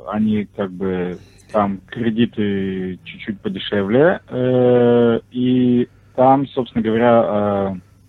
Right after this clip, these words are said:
прелесть этой опции заключается в том, что прийти за деньгами можно условно в любой момент, то есть, э,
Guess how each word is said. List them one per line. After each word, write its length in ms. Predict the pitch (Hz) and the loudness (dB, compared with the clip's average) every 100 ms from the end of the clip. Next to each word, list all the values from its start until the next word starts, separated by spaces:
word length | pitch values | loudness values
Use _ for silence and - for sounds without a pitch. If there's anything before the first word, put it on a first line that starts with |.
| _ _ _ _ _ _ - - - - _ | _ _ _ _ _ _ -20 -20 -20 -20 _
прелесть 360 | 123 139 131 - | 0 2 0 0
этой 180 | 117 | 0
опции 220 | 151 - 120 | 0 0 -2
заключается 520 | 110 110 120 107 104 | -2 -2 0 0 -4
в 60 | - | -2
том, 220 | 135 135 | -2 -2
что 1000 | - 110 107 104 104 101 101 98 98 95 - | -2 0 2 2 0 0 -2 -2 -4 -8 -8
прийти 380 | 120 110 - 135 | -4 -4 -2 0
за 140 | 117 | 0
деньгами 440 | 101 107 107 117 113 | 0 0 2 2 0
можно 460 | 98 104 104 101 | -2 -4 -4 -6
условно 420 | 98 - 110 101 98 | -8 -4 -4 -4 -6
в 60 | |
любой 200 | 98 101 | -6 -4
момент, 400 | 98 101 98 87 | -2 -2 -4 -6
то 100 | - | -10
есть, 280 | 85 - - | -12 -12 -12
э, 340 | 87 85 85 | -10 -8 -10